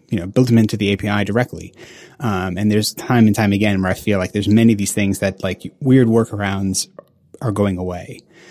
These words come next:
And I love that as a year. I think it's, it makes my summer a lot more straightforward, that it's not, I'm doing a lot of busy work. I'm doing a lot of, you know, deleting stuff that I don't need anymore,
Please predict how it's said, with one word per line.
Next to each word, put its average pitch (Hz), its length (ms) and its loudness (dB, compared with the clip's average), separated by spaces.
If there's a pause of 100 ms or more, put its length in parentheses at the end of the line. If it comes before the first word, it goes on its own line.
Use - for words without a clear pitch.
(200)
And 98 340 -10
I 113 80 -4
love 120 220 2
that 90 160 -6
as 98 180 -8
a 95 80 -4
year. 92 300 -4
I 92 80 -8
think 101 160 -2
it's, 101 160 -6
it 110 120 -4
makes 113 240 4
my 104 120 2
summer 131 340 4
a 104 80 4
lot 104 160 0
more 101 380 -2
straightforward, 101 680 -2
that 101 100 -4
it's 101 100 -6
not, 107 140 -2
I'm 104 100 0
doing 110 240 2
a 101 60 0
lot 98 160 -2
of 92 80 -8
busy 107 220 2
work. 95 280 -6
I'm 107 60 0
doing 101 180 0
a 98 80 -2
lot 98 200 -2
of, 90 220 -8
you 110 80 -6
know, 90 120 -8
deleting 113 560 2
stuff - 300 -4
that 120 80 -4
I - 20 -2
don't 95 220 -4
need 151 180 6
anymore, 113 560 4